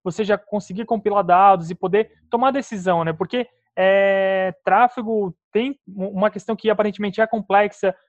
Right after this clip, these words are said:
de entender, ah, todo o público, entender as métricas, mas, por outro lado, quando você tem um objetivo, por exemplo, que é captar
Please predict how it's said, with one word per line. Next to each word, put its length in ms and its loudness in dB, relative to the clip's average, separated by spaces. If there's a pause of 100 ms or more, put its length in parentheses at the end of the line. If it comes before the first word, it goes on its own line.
de 80 -4
entender, 560 0
ah, 300 2
todo 140 -6
o 60 -8
público, 480 -4
entender 300 -2
as 140 -2
métricas, 540 -4 (240)
mas, 140 -4
por 160 -8
outro 200 -4
lado, 380 0
quando 180 -6
você 300 -6 (140)
tem 300 -6
um 380 -6
objetivo, 600 -6
por 100 -2
exemplo, 340 -6
que 140 -4
é 220 0 (180)
captar 640 0